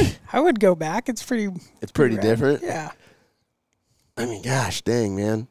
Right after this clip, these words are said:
Speaker 2: Being away that long, though, three months. I mean, this, you know, you don't got a family or nothing. You don't got kids or nothing, so it doesn't,
Speaker 1: No.
Speaker 2: you know.
Speaker 1: But, you know, it was getting there. You kinda just don't think about, you know, you got three months there. It's, like,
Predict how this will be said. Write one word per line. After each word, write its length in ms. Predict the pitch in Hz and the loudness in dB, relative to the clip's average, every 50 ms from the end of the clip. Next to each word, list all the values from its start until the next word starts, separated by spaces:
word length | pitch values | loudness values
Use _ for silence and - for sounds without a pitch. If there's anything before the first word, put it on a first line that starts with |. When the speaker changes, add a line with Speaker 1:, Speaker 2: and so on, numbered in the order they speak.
| _ _ _ _ _ | _ _ _ _ _
Speaker 2:
Being 180 | - 160 190 190 | 4 6 6 8
away 240 | 165 147 160 196 180 | 8 6 6 6 6
that 240 | 127 135 151 120 110 | 6 6 6 6 6
long, 380 | 117 120 139 185 214 196 135 | 6 6 6 6 6 4 2
though, 280 | 107 92 90 87 85 - _ - | 0 0 -2 -2 -4 -6 _ -2
three 180 | 151 160 160 | 0 2 4
months. 540 | 147 135 139 180 202 147 - - - - - _ - | 4 6 6 6 4 4 2 -2 -6 -8 -8 _ -2
I 40 | 117 | 0
mean, 140 | 147 160 | 2 4
this, 120 | 147 139 - - - - | 2 2 0 -4 -10 -6
you 140 | 107 110 | -4 -2
know, 80 | 98 90 | 0 0
you 100 | 95 117 | 0 0
don't 140 | 120 101 - | -2 -2 -4
got 80 | 80 - | -6 -8
a 20 | |
family 380 | - 82 82 98 98 90 82 78 | -6 -6 -6 -4 -4 -4 -4 -4
or 60 | 76 | -4
nothing. 180 | 80 82 92 101 | -6 -4 -4 -2
You 60 | 104 | -2
don't 100 | 87 78 | -4 -4
got 160 | 67 - - | -8 -12 -12
kids 320 | - - 90 95 85 82 | -6 -4 -4 -4 -4 -4
or 60 | 76 69 | -8 -10
nothing, 300 | 67 69 73 - - - | -12 -14 -14 -16 -12 -6
so 100 | - 85 | -4 -4
it 80 | 82 80 | -2 -2
doesn't, 180 | 85 82 165 | -2 -2 -2
Speaker 1:
No. 220 | 71 - 143 160 - _ _ _ - - - - - - - - - - _ _ _ | -4 -4 -8 -10 -12 _ _ _ -20 -20 -20 -20 -20 -20 -20 -20 -20 -20 _ _ _
Speaker 2:
you 40 | - | 2
know. 60 | 202 | 2
Speaker 1:
But, 240 | 185 180 185 180 170 - | 4 4 4 2 0 -2
you 120 | - 233 | 0 2
know, 240 | 208 196 185 185 185 | 4 6 6 6 6
it 80 | 185 185 | 6 4
was 480 | 185 185 185 - - - - - - _ - - - | 2 0 0 0 0 -2 -2 -4 -6 _ -20 -20 -4
getting 240 | 285 226 226 214 214 | 0 2 2 2 2
there. 140 | 233 226 226 | 2 2 2
You 60 | 220 - | 2 2
kinda 260 | 233 240 226 214 214 | 2 2 2 2 2
just 200 | 214 208 196 - | 0 -2 0 2
don't 240 | 226 214 196 180 - | 2 2 2 0 -2
think 240 | - - 185 180 - | -6 -8 -6 -4 -2
about, 420 | 196 180 175 170 175 175 175 - - _ _ _ - | -2 0 2 2 2 2 0 -2 -6 _ _ _ -6
you 80 | 247 | -6
know, 320 | 202 175 - - - 214 - - - _ _ _ _ - | -4 -4 -6 -8 -10 -12 -14 -18 -20 _ _ _ _ 0
you 80 | 220 226 | 2 4
got 80 | 190 - | 4 2
three 220 | - - 208 190 180 | 0 -4 -4 -4 -2
months 240 | 165 156 151 - | -2 -2 -2 -2
there. 300 | - 170 180 180 170 - | 0 2 2 2 2 -2
It's, 260 | - - - - - - | -6 -6 -6 -6 -4 -6
like, 180 | - - - | -8 -10 -12